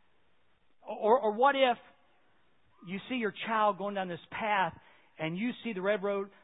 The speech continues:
lights flashing, the guard gates down, and they're going nine hundred miles an hour toward the crossing, and here comes the train? What about those things? As believers,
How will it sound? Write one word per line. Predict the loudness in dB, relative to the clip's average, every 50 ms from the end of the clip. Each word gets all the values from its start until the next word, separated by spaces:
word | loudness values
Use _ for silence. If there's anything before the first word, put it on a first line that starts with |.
| _ -10
lights | -2 0 0 0 0 -2 -10 -20 -18 -10 -2
flashing, | 0 2 2 2 0 -2 -6 -6 -6 -6
the | -6 -4
guard | -2 0 0 0 0 -2
gates | -4 -6 -6 -8 -8
down, | -6 -4 -2 -2 -2 -4 -6 -10 -16 -10 -8
and | -4 -4
they're | -4
going | -4 -4 -4 -4 -2
nine | 0 0 0 0
hundred | -2 -4 -6 -4
miles | -2 -2 -2 -2 -2
an | -2
hour | -2 -2 -2 -2 -6
toward | -10 -8 -8
the | -8
crossing, | -10 -6 -4 -4 -4 -4 -6 -10 -10
and | -10 -10
here | -10 -12
comes | -12 -12 -14 -14 -16
the | -20
train? | -20 -18 -18 -18 -20 -20 -20 _ _ _ _ _ _ _ _ _ _ _ _ _ _ _ _ _ _ _ _ _ _ _ _ _ _ _ _ _ _ _ _ _ _ _ _ _ _ _ _ _ _
What | -18 -14
about | -12 -12 -12 -12
those | -14 -14 -14 _ _
things? | -20 -20 _ _ _ _ _ _ -20 _ _ _ _ _ _ _ _ _ _ _ _ _ _ _ _ _ _ _ _ _ _ -8 -8
As | -8 -8 -6
believers, | -10 -6 -4 -4 -4 -4 -4 -6 -6 -8